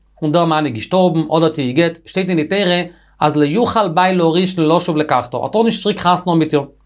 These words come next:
ער האט יא אויבער געגאנגען מיט דעם איסור און האט צוריק חתונה געהאט מיט איר. ווי בשעת ער שטארב, טאנקן קינדער, מאכט מען נישט קיין ייבום, נישט פאר די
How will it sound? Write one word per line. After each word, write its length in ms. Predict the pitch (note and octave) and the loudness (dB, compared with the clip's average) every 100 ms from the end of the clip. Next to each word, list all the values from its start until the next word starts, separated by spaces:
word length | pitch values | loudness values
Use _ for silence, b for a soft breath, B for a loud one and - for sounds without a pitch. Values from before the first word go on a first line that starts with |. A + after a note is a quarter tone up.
| b | b
ער 140 | - D#3+ | 0 0
האט 180 | D#3 F3 | 0 2
יא 60 | |
אויבער 340 | E3 F#3 F#3+ F3+ | 4 4 4 4
געגאנגען 100 | D#3+ | 2
מיט 80 | |
דעם 100 | C#3 | 2
איסור 260 | F#3+ G3 F#3+ | 2 2 2
און 140 | F#3 | 2
האט 80 | D3+ | 0
צוריק 200 | - F#3 | -2 -4
חתונה 300 | F#3 E3+ E3+ | 0 0 0
געהאט 120 | D#3 | -2
מיט 160 | C#3+ C#3+ | -2 -4
איר. 80 | B2 A#2+ - _ b b b | -6 -8 -18 _ b b b
ווי 60 | A#2+ | -6
בשעת 360 | G#2 C#3+ D3+ C3 | -2 0 0 -2
ער 60 | |
שטארב, 280 | - D#3 D3 | -4 -2 0
טאנקן 280 | D3 D3 D3+ | -2 -4 -4
קינדער, 380 | D3+ A3 E3+ D#3+ D#3 _ _ b - | -4 0 0 0 -4 _ _ b -2
מאכט 260 | E3+ F#3 | -2 -2
מען 140 | F3 E3 | -2 0
נישט 240 | D#3 D3+ | -2 -2
קיין 140 | D3 E3 | -2 0
ייבום, 380 | F3+ E3 D3+ - B - | 4 4 2 -2 B -2
נישט 360 | E3 F#3 F#3 | 2 2 2
פאר 100 | D#3+ | -2
די 640 | C#3 C3 B2+ A#2 G#2+ G2 | -2 0 0 0 -2 -4